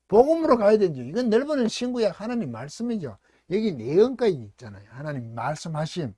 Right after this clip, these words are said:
그것이 결국 주어진 게 메시아, 그리스도 예수 그리스도 오심 아닙니까? 절정은 십자가에 못 박고 죽이심 아닙니까? 이게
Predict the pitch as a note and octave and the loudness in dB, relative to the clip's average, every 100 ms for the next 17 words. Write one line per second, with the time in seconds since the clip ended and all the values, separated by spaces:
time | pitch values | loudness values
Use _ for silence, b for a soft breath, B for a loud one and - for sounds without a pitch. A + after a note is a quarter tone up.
0 | b b b _ G3+ B3+ C4+ C#4+ A3+ A3+ | b b b _ 0 2 2 2 4 4
1 | A3+ - A#3+ A3+ G#3+ G3+ D#3+ A#2 - A#2 | 2 2 2 2 2 4 2 0 -12 -8
2 | C#3 - A3 B2 - C3 D3+ G#3 F3+ G3 | -8 0 0 0 -8 -12 -6 -2 0 0
3 | - G3+ G3+ F#3 F#3+ F3 F3 A3 E3 C3+ | -2 -4 -4 -2 -4 -6 -4 -4 -4 -6
4 | C3 A#2+ A2+ - _ _ _ _ - A3 | -10 -12 -16 -18 _ _ _ _ 4 4
5 | G#3+ A#3 F3 - G3 D#3+ G3 F3 D3 D#3+ | 4 0 0 -2 -6 2 2 2 0 -4
6 | F3+ D#3 C3+ - A3 B3+ - A#2 F#2+ G2+ | -6 -8 -10 -8 -4 -4 -6 -12 -12 -16
7 | G2+ - G2+ G#2+ | -20 -20 -20 _